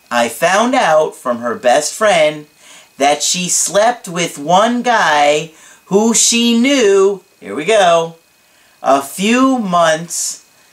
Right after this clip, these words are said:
from the place she has a part-time job." What happened here?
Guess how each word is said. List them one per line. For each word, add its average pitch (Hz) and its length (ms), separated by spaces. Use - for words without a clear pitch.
from 143 280
the 139 100
place 156 720
she 151 340
has 135 360
a 156 100
part-time 127 960
job." 107 720
What 165 320
happened 190 480
here? 101 380